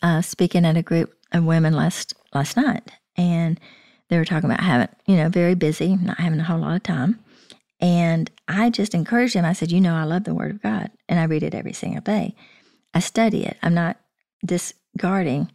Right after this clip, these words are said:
the Word of God in any form or fashion. But if you don't have time to do both, I suggest you pray first." And to me, prayer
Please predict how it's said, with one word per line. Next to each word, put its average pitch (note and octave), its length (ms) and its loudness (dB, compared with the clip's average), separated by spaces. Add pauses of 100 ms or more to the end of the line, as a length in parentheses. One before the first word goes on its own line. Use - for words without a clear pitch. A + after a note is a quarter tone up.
(220)
the F3 100 -2
Word D#3+ 240 0
of - 120 -6
God F3 360 0
in E3+ 200 0
any D#3+ 320 0 (260)
form D#3 420 -2 (100)
or E3+ 60 -4
fashion. F#3+ 420 0 (840)
But F#3+ 220 4
if F#3 200 2
you A#3 100 6
don't C4 160 4
have G3+ 160 4
time F3 260 4
to F3 60 0
do D#3+ 280 0 (100)
both, - 360 0 (760)
I F#3 100 4
suggest E3+ 440 -2
you E3 60 -4
pray C3+ 220 -4
first." - 460 -8 (460)
And E3+ 160 4
to F3+ 100 2
me, G3 600 4 (480)
prayer G#3 500 2